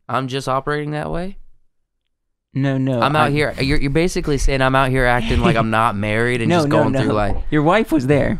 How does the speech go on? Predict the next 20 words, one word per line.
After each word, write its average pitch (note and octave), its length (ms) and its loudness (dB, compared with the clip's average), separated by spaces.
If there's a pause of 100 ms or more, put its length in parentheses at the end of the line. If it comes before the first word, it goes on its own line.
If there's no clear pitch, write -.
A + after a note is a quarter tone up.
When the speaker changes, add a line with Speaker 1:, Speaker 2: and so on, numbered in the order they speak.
Speaker 2:
but C#3+ 140 4
I'm C#3+ 100 2
saying C#3 300 0
Speaker 1:
<laughs> - 0 -
Speaker 2:
Mackenzie E3 340 -2
was C#3 160 -2
there. C3 240 0
I'm C3+ 140 -2
just D3+ 160 -4
saying, D3 240 0
like, B2 320 -2
you A3+ 100 -2
don't C3+ 140 -2
have B2 180 -4
kids, D3 480 -2 (240)
so B2+ 240 -4
that's A#2+ 220 -4
kind B2 380 -2
of, A2+ 220 -6 (1080)
you, B3+ 160 -4